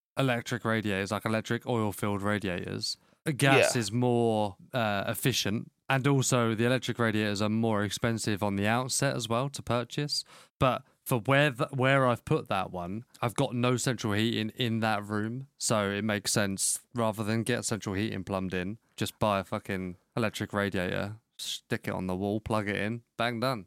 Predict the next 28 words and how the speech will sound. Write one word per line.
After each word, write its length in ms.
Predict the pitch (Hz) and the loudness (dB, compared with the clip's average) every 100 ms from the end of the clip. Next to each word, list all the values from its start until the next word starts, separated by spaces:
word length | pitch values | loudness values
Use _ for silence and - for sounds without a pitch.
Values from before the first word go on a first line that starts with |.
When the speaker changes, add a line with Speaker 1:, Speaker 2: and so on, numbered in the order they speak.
| _ | _
Speaker 2:
They're 100 | 135 | 0
good, 280 | 135 151 139 | 4 4 6
man. 240 | 131 131 | 4 4
There's 220 | 139 151 | 4 4
this 180 | 180 185 | 2 -4
little 240 | 190 123 123 | 0 0 0
wall 300 | 131 156 147 | 2 2 2
heater, 380 | 139 123 90 92 | 2 2 2 0
ceramic 560 | - 123 120 101 - | -2 2 4 2 -2
wall 240 | 98 110 123 | -4 -2 0
heater 300 | 127 78 67 | 0 2 0
thing 220 | - 85 | -4 -10
you 60 | 92 | -10
can 200 | 104 90 | -12 0
get 280 | 90 78 - | 2 2 2
it 180 | 80 - | -2 2
on 360 | - 95 71 92 - - - - | 2 2 0 -8 -18 -20 -10 2
that's 260 | 110 - | 2 2
designed 460 | - 110 107 98 95 | -8 0 4 4 4
by 220 | 95 101 | 4 6
a 140 | 87 | 6
Canadian 680 | 85 - 110 107 101 87 85 | 2 -4 2 4 4 2 0
guy, 260 | - 71 71 | 0 2 2
and 120 | 80 | 0
it's, 260 | 92 - - _ _ | -2 -8 -18 _ _
it 140 | 104 - _ | -2 -2 _
costs 440 | - 139 - - | 0 0 0 -8
ha-, 100 | - | -4